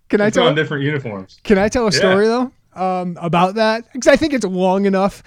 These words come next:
Speaker 1: that, uh, this doesn't matter. But John Gross gave me a call one day, right? I'm, I just do a radio show, cover the program. He gave me a call one day, and John couldn't have been nicer about it 'cause John's just a, a good dude. Um, but he said, "Hey, Jeremy,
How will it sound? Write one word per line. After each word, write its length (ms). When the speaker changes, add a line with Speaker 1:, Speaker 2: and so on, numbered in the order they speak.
Speaker 1:
that, 320
uh, 280
this 200
doesn't 300
matter. 480
But 160
John 300
Gross 260
gave 180
me 80
a 60
call 400
one 180
day, 260
right? 160
I'm, 100
I 60
just 180
do 100
a 60
radio 320
show, 200
cover 240
the 80
program. 400
He 100
gave 100
me 80
a 20
call 220
one 100
day, 100
and 80
John 200
couldn't 140
have 80
been 100
nicer 340
about 260
it 120
'cause 180
John's 200
just 140
a, 220
a 60
good 200
dude. 240
Um, 360
but 80
he 60
said, 420
"Hey, 200
Jeremy, 500